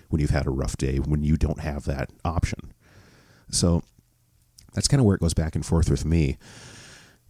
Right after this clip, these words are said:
And I, I think, so, uh,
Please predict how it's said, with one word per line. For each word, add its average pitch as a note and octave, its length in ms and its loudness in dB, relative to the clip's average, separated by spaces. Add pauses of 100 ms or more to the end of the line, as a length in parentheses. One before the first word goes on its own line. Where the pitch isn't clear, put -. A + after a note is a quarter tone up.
(120)
And G#2+ 320 4
I, - 720 -8 (100)
I G#2 80 2
think, - 500 -2 (500)
so, - 320 2
uh, G2+ 60 -2